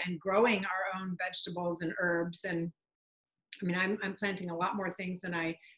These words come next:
have ever planted in the summer, um, getting my seed, you know, my seeds are already started, but, you know, we, we really, I need my vegetables. That's the thing that I miss the most. So I'm not taking them for granted.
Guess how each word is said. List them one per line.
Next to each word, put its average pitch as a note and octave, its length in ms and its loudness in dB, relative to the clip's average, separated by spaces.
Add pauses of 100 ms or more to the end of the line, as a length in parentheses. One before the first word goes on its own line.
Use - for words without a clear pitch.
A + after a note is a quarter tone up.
have F#3+ 100 2
ever F3 320 2
planted F#3+ 360 -2
in E3 100 -2
the E3 80 -4
summer, E3 440 -2 (160)
um, E3 380 -2 (160)
getting F3+ 220 -2
my E3+ 100 0
seed, F#3 320 -6
you E3 100 -6
know, D#3 60 -4
my E3 80 -6
seeds G3 300 -4
are E3+ 120 0
already E3+ 240 2
started, F#3+ 520 4
but, F3 100 -2 (580)
you C4 80 0
know, G#3 120 6
we, G3 180 8
we A3+ 160 2
really, C4+ 220 4 (480)
I A3 80 4
need B3+ 240 8
my F#3+ 120 6
vegetables. F3 600 0
That's F3+ 180 -2
the G3+ 100 2
thing G3+ 200 2
that F#3 120 2
I E3+ 100 4
miss F#3+ 320 2
the F3 80 0
most. G3 500 2
So D#3+ 320 2
I'm F3+ 80 -2
not F#3+ 180 0
taking G#3 320 4
them F#3 200 -2
for F3+ 100 -2
granted. F3+ 560 -2